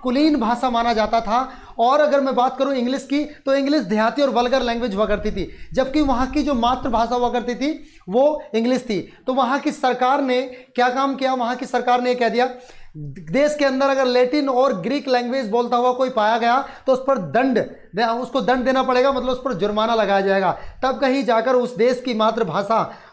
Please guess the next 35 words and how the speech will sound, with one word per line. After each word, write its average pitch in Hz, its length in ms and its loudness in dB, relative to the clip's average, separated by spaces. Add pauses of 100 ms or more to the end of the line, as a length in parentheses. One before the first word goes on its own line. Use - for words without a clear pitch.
(120)
को 269 140 2
सम्मान 247 500 -2
दिया 220 180 2
गया। 214 240 2 (320)
तो 202 80 -2
दोस्तों, 262 680 2
हमारी 254 320 2
मातृभाषा 254 520 0
यानी 247 140 0
हिंदी 226 340 -4
को 262 160 0
भी 247 140 -2
आप 247 260 0 (260)
सम्मान 254 360 0
दें, 269 140 0
बेशक 247 280 0
चाहे 247 140 2
मैं 247 80 -4
इंग्लिश 247 200 -4
का 254 100 0
टीचर 240 240 0
हूँ, 277 160 0 (240)
लेकिन 233 220 0
हिंदी 220 280 -2
को 285 120 0
सम्मान 247 380 0
दें, 277 420 -2
इंग्लिश 254 280 -4
भी 262 80 -6
साथ 220 200 -2
साथ 220 240 -2
पढ़ें। 180 220 -2 (440)
Best 226 200 0
of 226 140 0
luck। 165 180 -4